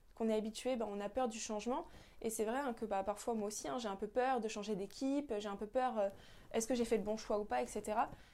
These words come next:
Mais au final, aujourd'hui, je le regrette pas, parce que je suis, euh, plus épanouie que jamais en fait, quoi. Et, euh, et quand je vois mes autres collègues, je me dis, bah, moi j'espère que dans dix ans, euh,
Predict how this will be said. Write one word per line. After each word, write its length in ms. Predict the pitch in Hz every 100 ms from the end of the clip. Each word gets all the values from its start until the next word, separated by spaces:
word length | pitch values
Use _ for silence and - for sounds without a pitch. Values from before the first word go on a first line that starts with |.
| -
Mais 100 | 226
au 40 | 226
final, 240 | 254 277
aujourd'hui, 240 | 240 226
je 180 | 254 226
le 280 | 220 208 208
regrette 400 | 208 214 220 220
pas, 180 | 208 214 - - -
parce 140 | 220
que 100 | -
je 160 | 226 220
suis, 460 | 208 - 226 220 208
euh, 140 | 202 202
plus 220 | - 226
épanouie 360 | 220 208 214 208
que 80 | 220
jamais 220 | 247 285
en 40 |
fait, 220 | 226 214
quoi. 160 | - 185 - -
Et, 200 | 208 208
euh, 220 | 202 208 -
et 80 |
quand 140 | 220 233
je 60 |
vois 100 | 240
mes 180 | 226 220
autres 160 | 220 -
collègues, 280 | 226 277 285
je 100 | 220
me 60 |
dis, 100 | 233
bah, 120 | 214
moi 120 | 214 233
j'espère 340 | 220 - 233
que 60 | 226
dans 160 | 208
dix 220 | 208 208
ans, 160 | 240 247
euh, 140 | 208